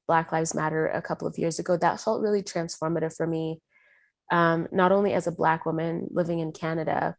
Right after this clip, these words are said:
but also as a person, um, living in these times. I felt called to, to a change. Um, and I think that coupled with, you know, experiences of learning how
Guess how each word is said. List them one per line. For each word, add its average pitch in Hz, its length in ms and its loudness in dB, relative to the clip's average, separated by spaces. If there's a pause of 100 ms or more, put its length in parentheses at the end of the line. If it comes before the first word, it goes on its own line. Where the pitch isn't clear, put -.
but 170 140 0
also 160 640 -2 (320)
as 185 100 4
a 180 80 2
person, - 600 -4 (460)
um, 160 480 2
living 170 400 2
in 170 120 -2
these 160 220 -6
times. 165 600 -4 (360)
I 180 80 0
felt 190 280 2
called 175 380 2
to, 160 560 0 (640)
to 202 100 -2
a 170 80 0
change. - 640 -4 (360)
Um, 160 640 0 (220)
and 160 440 0
I - 60 -4
think 180 480 -4 (720)
that 190 440 6 (640)
coupled 190 440 0
with, 170 340 -2 (480)
you 220 80 -2
know, 202 80 4
experiences 190 580 0
of 175 140 -4
learning 180 320 2
how 170 640 2